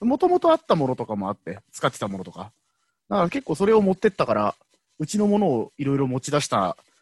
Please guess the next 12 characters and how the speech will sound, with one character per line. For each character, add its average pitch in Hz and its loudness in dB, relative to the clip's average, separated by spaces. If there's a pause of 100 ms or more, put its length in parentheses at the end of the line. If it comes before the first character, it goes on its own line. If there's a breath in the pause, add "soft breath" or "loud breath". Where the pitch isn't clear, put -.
(240)
結 - -2
果、 139 4
う 151 -6
ち 165 -2
に 147 2
戻 139 2
っ 143 -2
て - -12
き - -20
て、 90 -8 (840)
う 104 -4
ん。 85 -6